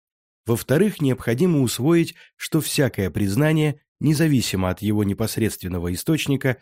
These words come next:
в конечном итоге исходит от Бога. Именно Он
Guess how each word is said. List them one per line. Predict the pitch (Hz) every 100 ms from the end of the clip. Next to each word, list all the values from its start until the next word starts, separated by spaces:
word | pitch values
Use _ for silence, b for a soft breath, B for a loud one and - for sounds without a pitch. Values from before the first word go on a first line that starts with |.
| b
в | - -
конечном | 120 190 - 151 131
итоге | - 151 151 143
исходит | - 101 - 107 101 -
от | 107 92
Бога. | 90 95 76 78 _ _ _ _ -
Именно | 156 160 151 151 151
Он | - 123 90